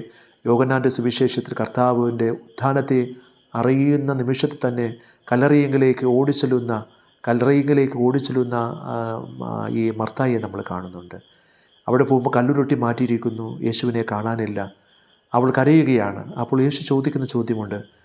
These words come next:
"നീ എന്തിനാ കരയുന്നത്? നീ ആരെയാണ് അന്വേഷിക്കുന്നത്?" പ്രിയപ്പെട്ടവരെ, നിൻ്റെ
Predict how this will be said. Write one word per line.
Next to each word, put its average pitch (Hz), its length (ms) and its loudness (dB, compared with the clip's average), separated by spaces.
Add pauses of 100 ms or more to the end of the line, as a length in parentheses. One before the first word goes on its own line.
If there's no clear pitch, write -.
(300)
"നീ 123 140 -2
എന്തിനാ 113 260 0 (100)
കരയുന്നത്? 101 420 -4 (100)
നീ 120 120 -4
ആരെയാണ് 110 440 0
അന്വേഷിക്കുന്നത്?" 98 640 -12 (760)
പ്രിയപ്പെട്ടവരെ, 160 480 4
നിൻ്റെ 160 440 2